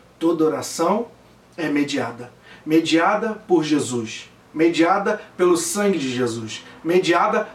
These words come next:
pela cruz de Cristo. Então, quando nós vamos orar, nós oramos pelo nome de Jesus e através do nome de Jesus. Quero convidar você que tá no meu Instagram agora. Faça uma oração. Uma oração de humildade.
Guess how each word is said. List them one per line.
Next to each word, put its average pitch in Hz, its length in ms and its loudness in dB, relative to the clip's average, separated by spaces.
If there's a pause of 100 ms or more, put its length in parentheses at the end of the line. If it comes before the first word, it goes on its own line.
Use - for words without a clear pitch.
(120)
pela 202 300 2
cruz 214 300 0
de 170 120 -2
Cristo. 127 480 -8 (400)
Então, 190 280 0
quando 180 240 0
nós 160 220 2
vamos 151 300 0
orar, 156 400 0 (300)
nós 156 240 2
oramos 156 380 2 (320)
pelo 220 300 2
nome 190 240 2
de 165 140 -4
Jesus 165 580 0 (260)
e 160 100 2
através 180 680 0
do 151 180 2
nome 143 260 0
de 127 180 -4
Jesus. 117 520 -6 (460)
Quero 233 180 2
convidar 247 380 2
você 226 320 0
que - 100 -10
tá 160 100 2
no 165 80 2
meu 175 100 0
Instagram 165 360 2
agora. 143 400 0 (380)
Faça 254 360 0
uma 247 120 6
oração. 196 500 0 (400)
Uma 180 200 2
oração 196 520 2
de 185 120 0
humildade. 160 680 2